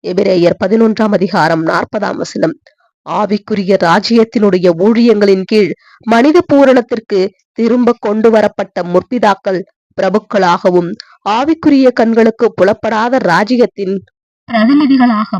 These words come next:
மாத்திரம் காணப்படாமல், இன்னுமாக ராஜ்யத்தின் பிரமாணங்களுக்கு, புதிய உடன்படிக்கையின் நிபந்தனைகளுக்கு மனுக்குலத்தார் உண்மையாய் கீழ்ப்படுகிறார்களானால், அவர்கள் என்ன அடைவார்கள் என்பதற்கு இந்த முற்பிதாக்கள்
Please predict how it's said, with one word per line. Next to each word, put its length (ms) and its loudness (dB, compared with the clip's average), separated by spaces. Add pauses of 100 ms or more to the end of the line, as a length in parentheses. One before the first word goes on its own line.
மாத்திரம் 560 -4
காணப்படாமல், 840 -6 (400)
இன்னுமாக 680 4 (380)
ராஜ்யத்தின் 840 0
பிரமாணங்களுக்கு, 1080 -2 (400)
புதிய 400 4
உடன்படிக்கையின் 880 0
நிபந்தனைகளுக்கு 960 2 (400)
மனுக்குலத்தார் 880 -4 (260)
உண்மையாய் 680 0
கீழ்ப்படுகிறார்களானால், 1300 0 (360)
அவர்கள் 440 0 (320)
என்ன 220 4 (100)
அடைவார்கள் 640 0
என்பதற்கு 540 0 (100)
இந்த 260 0
முற்பிதாக்கள் 720 -2